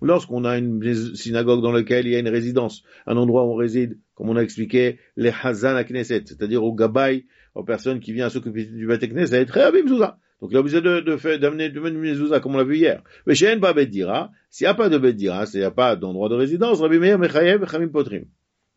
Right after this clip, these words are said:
Et Rabbi Meir rend Chayav. Donc on voit que malgré tout, lui, il pense que la mezouza, ou que ce soit aussi la lèpre,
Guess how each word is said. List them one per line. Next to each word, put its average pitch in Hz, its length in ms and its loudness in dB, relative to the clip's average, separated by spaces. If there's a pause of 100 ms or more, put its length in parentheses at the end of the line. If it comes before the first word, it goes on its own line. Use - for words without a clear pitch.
Et 175 600 2 (260)
Rabbi 139 320 4
Meir 151 460 4
rend 135 200 2
Chayav. 90 880 -2 (360)
Donc - 180 -10
on 95 40 -4
voit 117 220 2
que 113 100 -4
malgré 123 520 0
tout, 147 180 2
lui, 139 160 4
il 127 80 2
pense 131 200 -2
que 147 100 -2
la 160 120 2
mezouza, 170 600 4
ou 180 60 4
que 160 120 0
ce 160 140 -4
soit 185 180 0
aussi 165 320 2
la 143 140 4
lèpre, 160 420 2